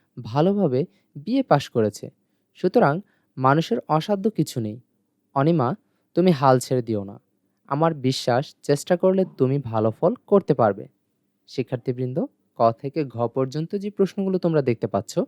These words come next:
এই সকল প্রশ্নগুলোর সাথে সাথে আমরা উত্তরগুলো নিচে সাজিয়ে রেখেছি, তাই সম্পূর্ণ ভিডিও ক্লাসটি মনোযোগ সহকারে দেখো এবং তোমাদের প্রয়োজন অনুসারে স্ক্রিনশট কিংবা খাতায় লিখে সংরক্ষণ করতে পারো। তাহলে চলো আমরা উত্তরগুলো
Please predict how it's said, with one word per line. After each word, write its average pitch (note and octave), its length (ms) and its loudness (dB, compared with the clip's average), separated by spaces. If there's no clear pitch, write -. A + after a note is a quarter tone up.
এই B2+ 80 -4
সকল C3+ 300 2
প্রশ্নগুলোর G3+ 580 2
সাথে C3+ 240 -2
সাথে D3+ 220 0
আমরা C3+ 240 -2
উত্তরগুলো C3+ 480 0
নিচে D#3 260 -2
সাজিয়ে G#2+ 320 -4
রেখেছি, G#2 420 -12
তাই A#2+ 140 2
সম্পূর্ণ C#3 420 -2
ভিডিও E3+ 220 0
ক্লাসটি G3 300 0
মনোযোগ C3 340 0
সহকারে C#3+ 320 -2
দেখো A#2 420 2
এবং E3+ 440 2
তোমাদের D#3 340 -2
প্রয়োজন F#3+ 460 4
অনুসারে C3+ 420 -6
স্ক্রিনশট D#3 520 -4
কিংবা A#2 260 -4
খাতায় B2+ 280 -2
লিখে B2+ 240 -2
সংরক্ষণ C3 440 0
করতে G#2+ 220 -4
পারো। G2+ 300 -2
তাহলে C3+ 220 2
চলো C3 320 4
আমরা F#3+ 260 4
উত্তরগুলো D3+ 520 2